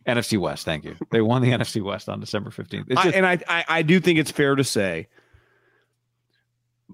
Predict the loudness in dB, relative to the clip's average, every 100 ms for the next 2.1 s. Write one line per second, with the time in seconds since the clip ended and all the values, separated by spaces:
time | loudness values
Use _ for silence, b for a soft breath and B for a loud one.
0 | _ _ _ _ -4 0 2 2 0 0
1 | 0 0 -2 -2 -4 -4 -2 -2 -2 -4
2 | -6